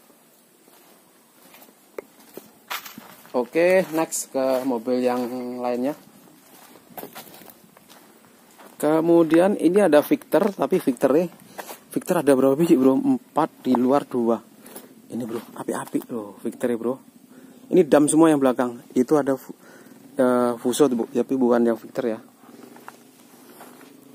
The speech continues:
Tuh panas, cacah.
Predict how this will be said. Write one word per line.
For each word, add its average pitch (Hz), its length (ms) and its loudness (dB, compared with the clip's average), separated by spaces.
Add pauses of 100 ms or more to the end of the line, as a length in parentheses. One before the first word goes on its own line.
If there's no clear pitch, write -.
(1000)
Tuh 156 160 -8
panas, 104 720 -2
cacah. 339 680 0